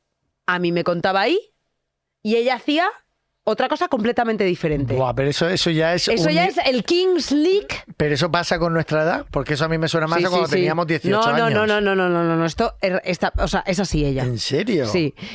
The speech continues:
Speaker 1: Entonces ella
Speaker 2: Iniciales
Speaker 1: vivía
Speaker 2: de ella, porque estás hablando de una persona en concreto. ¿Cuál
Speaker 1: Claro,
Speaker 2: es su
Speaker 1: claro,
Speaker 2: inicial?
Speaker 1: que yo congelé.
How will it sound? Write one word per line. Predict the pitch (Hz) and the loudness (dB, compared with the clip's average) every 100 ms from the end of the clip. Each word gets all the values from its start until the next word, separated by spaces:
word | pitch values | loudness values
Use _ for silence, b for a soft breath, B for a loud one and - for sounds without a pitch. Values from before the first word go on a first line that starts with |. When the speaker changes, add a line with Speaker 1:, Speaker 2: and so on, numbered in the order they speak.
| 160 | -2
Speaker 1:
Entonces | 208 240 294 | 0 0 0
ella | 196 165 254 | 0 2 2
Speaker 2:
Iniciales | 160 175 | 2 2
Speaker 1:
vivía | - 226 | 2 2
Speaker 2:
de | 190 | 2
ella, | 208 | 2
porque | 208 165 | 0 -2
estás | 143 165 | 0 0
hablando | 190 196 | 0 0
de | |
una | 196 | 0
persona | 156 165 190 | 0 0 -2
en | |
concreto. | 165 147 143 135 123 | -2 -2 0 0 0
¿Cuál | 185 180 | 2 2
Speaker 1:
Claro, | |
Speaker 2:
es | 233 | 2
su | |
Speaker 1:
claro, | 156 - 320 | 2 2 2
Speaker 2:
inicial? | 151 | 2
Speaker 1:
que | 185 | 2
yo | 233 | 2
congelé. | 370 311 180 180 160 | 0 0 0 0 -2